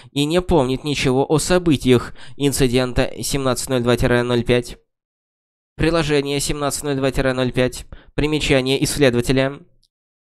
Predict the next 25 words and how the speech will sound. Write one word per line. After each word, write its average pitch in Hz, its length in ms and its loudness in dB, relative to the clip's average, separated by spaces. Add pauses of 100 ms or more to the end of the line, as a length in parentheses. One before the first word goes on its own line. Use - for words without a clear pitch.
(120)
Э, 156 140 -2
как 180 200 2
и 196 120 0
у 208 60 0
пчел 147 340 2
в 135 60 -8
природе, 135 500 2
матка 147 500 -2
S 135 240 -2
C - 100 -2
P - 100 0
семнадцать 139 420 -2
ноль 135 120 0
два 127 340 2 (200)
является 151 800 2
пленницей 139 720 2
роя. 131 400 4 (280)
До 143 180 2
тех 175 200 2
пор, 151 200 2
пока 151 320 0
она 143 380 -2
совершенна 151 1400 0
и 139 160 0
продуктивна, 143 800 0